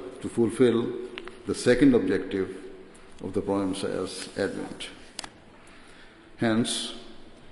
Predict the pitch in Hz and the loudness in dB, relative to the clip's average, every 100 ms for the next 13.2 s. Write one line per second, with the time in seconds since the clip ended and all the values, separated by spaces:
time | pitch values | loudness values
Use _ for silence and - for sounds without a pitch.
0 | - - - - - - 127 139 151 151 | -20 -14 -6 -4 0 6 8 10 8 6
1 | 151 - - - - 113 104 120 - 117 | 4 0 -6 -10 -8 -2 0 2 0 -2
2 | - - - - - - - - - - | -4 -10 -14 -16 -14 -14 -16 -18 -10 -4
3 | 98 - 113 110 - - 71 - - - | -4 0 2 4 2 0 -6 -10 -14 -18
4 | - - - - - - 95 - 107 110 | -20 -20 -20 -20 -14 -6 -4 0 2 4
5 | 110 107 - 120 92 - - 117 92 - | 2 0 2 4 4 -2 2 2 2 -4
6 | - - 107 120 147 156 160 151 110 110 | -4 0 6 8 10 10 10 10 8 6
7 | 113 95 90 92 - - - - - - | 6 6 2 -4 -8 -12 -16 -18 -16 -14
8 | - - - 104 - 101 98 101 104 104 | -12 -12 -6 -4 0 2 4 4 4 4
9 | - - - - - 92 - 117 113 123 | 0 -6 -10 -14 -10 -10 -2 0 2 2
10 | 139 120 139 - - - - - 87 82 | 2 2 0 -6 -10 -16 -16 -6 -4 0
11 | 92 104 92 107 - 104 107 101 87 - | 2 2 2 -2 0 -2 0 -2 -4 -8
12 | - - - - 98 - 95 85 90 - | -14 -20 -20 -12 -10 -4 -2 -2 -4 -8
13 | - - | -8 -12